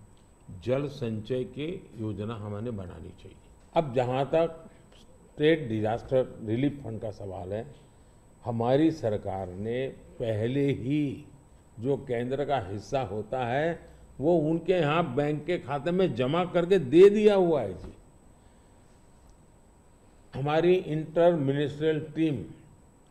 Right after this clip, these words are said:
उसने भी प्रभावित क्षेत्रों में जो नियम है, पद्धति, वो जो हमने नहीं बनाई, कई दशकों से हैं, उसके अनुसार वो टीम वहाँ गई है, जा करके उसने सर्वे किया है। और हर बार ऐसा होता है, जैसे मेरे यहाँ गुजरात में भूकंप हुआ,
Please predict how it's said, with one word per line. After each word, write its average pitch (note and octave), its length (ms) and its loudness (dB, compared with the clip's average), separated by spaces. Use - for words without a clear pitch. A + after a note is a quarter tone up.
उसने D#3+ 380 0
भी E3 260 0
प्रभावित C#3+ 540 -2
क्षेत्रों B2 440 -8
में D3+ 180 -4
जो D#3+ 100 -2
नियम G#3 300 4
है, F2 180 -8
पद्धति, D#3+ 380 6
वो C#3+ 140 6
जो C#3+ 140 4
हमने C3+ 260 2
नहीं F#3 160 8
बनाई, C3 300 0
कई C#3 220 0
दशकों B2+ 400 -2
से A2 120 -10
हैं, G2 240 -12
उसके E3 300 4
अनुसार D#3 500 2
वो D#3+ 120 2
टीम E3 320 -2
वहाँ C3+ 280 -4
गई G#2+ 260 -2
है, E2+ 180 -12
जा C3 320 0
करके D3+ 300 2
उसने D3+ 300 0
सर्वे C3+ 400 0
किया F2+ 280 -10
है। - 240 -18
और F#3 160 -2
हर F3 200 0
बार F3+ 220 -2
ऐसा C3+ 180 -4
होता A2 260 -4
है, C3+ 140 -8
जैसे A#2 140 -6
मेरे A#2 200 -2
यहाँ A#2 140 -2
गुजरात A2 360 -6
में A2 140 -4
भूकंप A#2 340 -6
हुआ, G2 200 -8